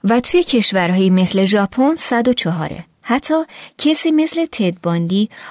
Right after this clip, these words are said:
با اون سابقه‌های فوق‌العادهٔ فرار از زندانش و دفاعهاش توی دادگاه بهرهٔ هوشی صد و بیست و چهار رو داشت، ولی کمپر بهرهٔ هوشی صد و چهل و پنج رو از خودش نشون داده بود که اونو تبدیل می‌کنه به یکی از باهوشترین قاتلین سریالی تاریخ.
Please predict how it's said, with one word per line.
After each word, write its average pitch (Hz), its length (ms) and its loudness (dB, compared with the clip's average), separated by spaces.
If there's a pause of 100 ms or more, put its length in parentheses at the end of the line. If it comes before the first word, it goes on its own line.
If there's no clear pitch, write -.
با 254 80 4
اون 311 140 4
سابقه‌های 202 760 0
فوق‌العادهٔ 180 680 0
فرار 202 480 -2
از 170 140 0
زندانش 175 720 0 (300)
و 208 200 0
دفاعهاش 233 600 0
توی 170 240 0
دادگاه 170 580 0 (320)
بهرهٔ 233 460 0
هوشی 233 300 0
صد 185 280 -2
و 170 40 0
بیست 170 220 -4
و - 20 -2
چهار 165 340 -2
رو 165 100 2
داشت، 165 340 -6 (360)
ولی 226 240 0
کمپر 190 480 0 (360)
بهرهٔ 240 420 2
هوشی 247 280 2
صد 190 260 0
و 165 40 -2
چهل 165 240 -2
و 165 40 -4
پنج 190 300 0
رو 160 60 0
از 151 140 -4
خودش 160 320 -4
نشون 165 280 -2
داده 156 220 -4
بود 151 200 -4 (180)
که 185 60 2
اونو 190 160 2
تبدیل 190 420 0
می‌کنه 190 380 0
به 180 80 -2
یکی 190 280 -2
از 190 200 -6
باهوشترین 196 840 -2
قاتلین 175 600 -2
سریالی 160 640 -4
تاریخ. - 460 -10